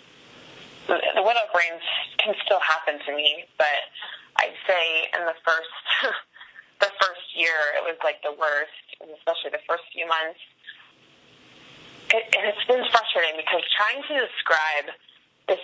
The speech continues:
type of grief and this type of pain that you live with every day is, is really just next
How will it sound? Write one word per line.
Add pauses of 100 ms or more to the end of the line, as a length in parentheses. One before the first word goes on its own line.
(140)
type
of (200)
grief (120)
and
this
type
of (260)
pain
that
you
live
with
every
day (720)
is, (240)
is (200)
really (400)
just
next